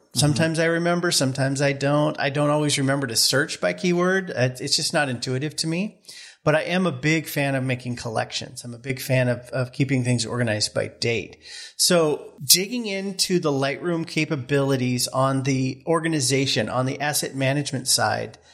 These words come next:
Speaker 2: how is it, h-, what's our best practices now for keeping organized in Lightroom?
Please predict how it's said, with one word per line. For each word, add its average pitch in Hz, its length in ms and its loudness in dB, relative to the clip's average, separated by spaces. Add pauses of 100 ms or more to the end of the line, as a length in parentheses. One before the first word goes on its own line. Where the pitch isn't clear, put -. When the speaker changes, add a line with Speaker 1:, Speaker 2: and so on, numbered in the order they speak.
(120)
Speaker 2:
how 190 920 2
is 151 180 2
it, - 320 -8
h-, 147 120 -2 (180)
what's 202 220 6
our 220 80 0
best 170 320 -2
practices 139 520 -2
now 120 160 0
for 113 140 -8
keeping 147 460 0
organized 113 800 0
in 127 160 6
Lightroom? 90 420 -2